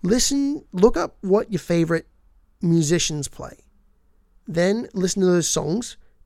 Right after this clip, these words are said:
and think to yourself, "Do you want to try and replicate that sound?" And if so, try and get a guitar that is either similar in terms of pickup and general design, or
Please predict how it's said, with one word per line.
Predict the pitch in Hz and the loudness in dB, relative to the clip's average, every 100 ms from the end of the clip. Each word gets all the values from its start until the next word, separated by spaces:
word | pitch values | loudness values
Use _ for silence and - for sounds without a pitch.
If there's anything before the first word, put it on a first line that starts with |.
| - | -6
and | 190 | -4
think | 185 226 | -2 -2
to | 220 | 0
yourself, | 185 170 - 160 | 0 0 -2 -4
"Do | 147 | 0
you | 190 214 233 | 2 2 2
want | 196 175 175 | 2 0 0
to | 175 | -6
try | - 165 | -2 -2
and | 156 147 | -2 -6
replicate | 156 - - 160 - | -6 -6 -6 -8 -8
that | 143 - | -10 -8
sound?" | - 135 123 - - - - - - _ _ - | -8 -10 -12 -18 -20 -20 -20 -20 -20 _ _ -6
And | 165 | -2
if | 175 - | -2 2
so, | 190 247 - - | 2 2 -2 -6
try | 165 160 | -2 0
and | 175 | 2
get | 180 | 2
a | 175 | 2
guitar | 180 - 165 165 | -2 -2 0 0
that | 170 180 | -2 -4
is | 160 143 - | -4 -6 -6
either | 165 143 | -4 -4
similar | - - 190 190 190 185 180 - - - | -4 -4 -2 2 4 2 0 -6 -20 -14
in | 147 | -8
terms | 156 147 | -4 -2
of | |
pickup | - 170 160 160 - | 0 0 0 -2 -4
and | 143 147 147 147 139 160 | -8 -6 -6 -6 -8 -4
general | 165 160 147 | -2 0 -2
design, | 143 151 165 214 | -2 0 0 -2
or | 202 175 180 196 | -4 -2 0 0